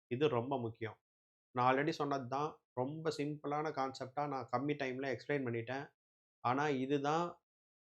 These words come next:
ஒரே ஹோலி கிரெயில். ஹோலி கிரெயில்னு சொல்லுவாங்க இல்லைங்களா, மார்க்கெட்ல ஹோலி கிரெயில் எதுவுமே கிடையாதுன்னு. மார்க்கெட்ல ஸ்ட்ராட்டஜிஸ்ல ஹோலி கிரெயில் எதுவும் கிடையாது, ஆனா ரிஸ்க் மேனேஜ்மெண்ட்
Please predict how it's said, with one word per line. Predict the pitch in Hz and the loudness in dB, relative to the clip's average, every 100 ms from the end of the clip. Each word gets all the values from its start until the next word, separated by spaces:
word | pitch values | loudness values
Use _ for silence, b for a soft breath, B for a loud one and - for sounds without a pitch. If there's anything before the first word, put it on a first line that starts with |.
| - | 0
ஒரே | 131 156 175 | 4 6 6
ஹோலி | - 147 143 | 4 4 4
கிரெயில். | 127 113 104 - _ _ _ _ - | 4 2 2 -12 _ _ _ _ 4
ஹோலி | 151 160 | 4 6
கிரெயில்னு | 143 143 147 | 4 4 0
சொல்லுவாங்க | 139 131 123 | -2 -2 0
இல்லைங்களா, | 117 117 135 127 110 _ _ _ _ _ _ - | 0 0 0 0 -4 _ _ _ _ _ _ -4
மார்க்கெட்ல | 123 143 147 135 139 151 | 2 2 2 -2 0 0
ஹோலி | 139 143 | 4 4
கிரெயில் | 139 131 123 | 4 2 2
எதுவுமே | 123 131 139 | 2 0 0
கிடையாதுன்னு. | 120 120 117 120 123 110 | 0 0 0 0 -2 0
மார்க்கெட்ல | 123 143 147 - 143 135 | 0 2 0 0 -2 0
ஸ்ட்ராட்டஜிஸ்ல | 139 139 151 147 147 143 127 | 2 4 4 2 2 0 2
ஹோலி | 131 131 | 2 2
கிரெயில் | 127 120 | 2 2
எதுவும் | 117 123 | 0 -2
கிடையாது, | 117 117 110 107 | -2 0 0 -2
ஆனா | 110 123 139 131 | -4 -2 0 0
ரிஸ்க் | 131 - 160 | 0 0 -2
மேனேஜ்மெண்ட் | 147 135 123 117 | -2 -2 -2 -4